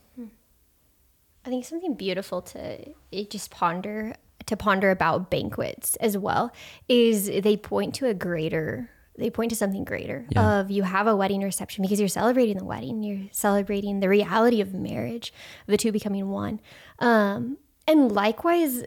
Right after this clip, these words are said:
Speaker 1: likewise with the math as, mass, as we were both saying,
Speaker 2: Yeah.
Speaker 1: that i-, it's veiled, but it's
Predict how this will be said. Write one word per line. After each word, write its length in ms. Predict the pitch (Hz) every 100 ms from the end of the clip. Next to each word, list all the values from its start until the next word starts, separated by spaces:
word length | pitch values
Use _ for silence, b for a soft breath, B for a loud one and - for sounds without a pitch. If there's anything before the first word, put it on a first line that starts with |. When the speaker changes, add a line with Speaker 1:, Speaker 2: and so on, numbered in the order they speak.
| _
Speaker 1:
likewise 300 | 233 247 285
with 100 | 226
the 80 | 208
math 240 | 202 196
as, 160 | 202 196 -
mass, 460 | 220 226 202 190 -
as 120 | 196
we 100 | 208
were 60 | 190
both 200 | 196 190
saying, 440 | - 208 202 226
Speaker 2:
Yeah. 160 | 202 202 B B
Speaker 1:
that 480 | 185 214 202 - - _ -
i-, 440 | - - - 240 -
it's 200 | 226 208
veiled, 360 | 190 208 285
but 120 | 240
it's 180 | 208 -